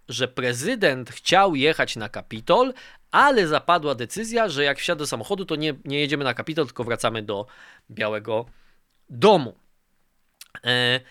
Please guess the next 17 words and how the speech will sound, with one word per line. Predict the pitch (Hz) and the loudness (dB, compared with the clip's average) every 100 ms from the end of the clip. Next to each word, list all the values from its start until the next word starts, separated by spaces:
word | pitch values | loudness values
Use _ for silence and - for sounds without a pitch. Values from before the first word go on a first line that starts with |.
| _ - - | _ -16 -10
i | 170 | -8
w-, | 180 220 - | -2 -2 -2
i | - | -4
to | 269 | -2
jest | 285 - | -2 -2
pytanie | 202 233 254 | 2 2 2
kluczowe. | - 143 139 117 110 - | -2 -2 0 0 -2 -10
W | 113 | -6
ogóle | 151 202 190 | 2 6 6
po | - 247 | 4 2
co | 311 330 | 2 0
się | - 233 | 0 0
tym | - 175 214 - | 0 -2 -4 -6
komisja | 165 143 123 139 131 | -4 -4 -2 0 2
zajmowała? | 131 131 156 196 117 | 0 2 6 6 6
Skoro | - - 240 233 131 95 _ _ - - _ _ _ _ _ - | 2 6 10 10 8 -2 _ _ -20 -20 _ _ _ _ _ 2
to | 156 147 147 | 4 6 4